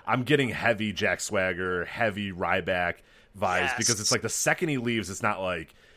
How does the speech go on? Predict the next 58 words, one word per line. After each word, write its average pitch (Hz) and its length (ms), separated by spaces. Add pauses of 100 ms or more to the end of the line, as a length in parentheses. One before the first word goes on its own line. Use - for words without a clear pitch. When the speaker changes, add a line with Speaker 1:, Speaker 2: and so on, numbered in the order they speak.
(180)
Speaker 1:
you 151 80
know, 135 120
Cody, 185 340
for 147 160
all 139 80
the 120 60
laughter 110 400
we 104 100
had, 98 240
the 87 80
second 127 380
Cody 113 240
left, 98 260
we 101 80
had 92 120
the 87 60
list. 80 480 (380)
And 120 100
we 123 120
Speaker 2:
Yeah. 92 100
Speaker 1:
laughed, 76 320
and 71 60
we 82 80
said, 98 120
"What 110 220
a 73 80 (100)
dork. 76 380
Oh, 113 180
my 78 240
God." 78 300
But 101 140 (280)
the 120 80
first 160 240
thing 170 100
on 151 80
his 120 120
mind 117 160
when 113 60
he 113 40
left 101 240
W 104 140
W 92 260
E 92 60
was 82 240
wrestling. 73 480 (400)
Speaker 2:
Proving 226 320
himself. 131 420
Speaker 1:
Yeah, 120 220
proving 156 240
himself. 131 500
They 135 300
did 135 180
me 131 120
wrong. 110 480 (220)
They're 127 440
gonna 120 180
be 107 80
sorry. 101 680